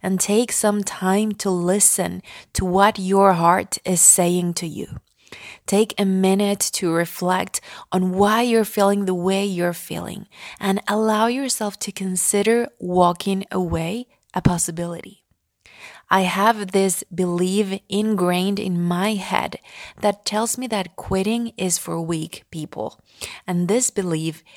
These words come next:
is the one that has ruled my life every time that I've decided to stay and continue doing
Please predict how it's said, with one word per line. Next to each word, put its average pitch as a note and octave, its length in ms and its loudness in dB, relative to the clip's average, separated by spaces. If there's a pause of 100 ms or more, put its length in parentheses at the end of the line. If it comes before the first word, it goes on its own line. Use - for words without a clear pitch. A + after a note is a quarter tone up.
(120)
is G#3+ 200 -2
the G#3 100 0
one G#3 260 0
that G#3+ 140 0
has F#3+ 260 -4
ruled G3 420 0
my F3 200 -2
life F3 560 -2 (420)
every G#3+ 320 4
time G#3+ 300 0
that F#3+ 120 4
I've F3+ 160 2
decided F#3 600 0
to F#3+ 120 -4
stay F3+ 640 0
and F#3+ 160 -2
continue F#3 460 -2
doing G3 500 -2